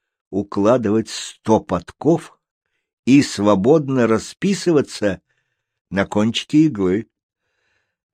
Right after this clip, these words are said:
И когда он свои работы показывал другим, ему говорили: "Хорошо, хорошо".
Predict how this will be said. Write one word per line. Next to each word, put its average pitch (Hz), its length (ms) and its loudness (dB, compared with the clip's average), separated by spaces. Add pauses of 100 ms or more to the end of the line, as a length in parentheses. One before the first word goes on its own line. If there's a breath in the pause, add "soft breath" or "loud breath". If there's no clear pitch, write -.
И 107 160 4
когда 120 580 4
он 110 160 4
свои 104 320 2
работы 101 460 0
показывал 90 580 -4
другим, 110 500 -2
ему 98 340 0
говорили: 101 400 2
"Хорошо, 80 1040 -6
хорошо". 76 720 -10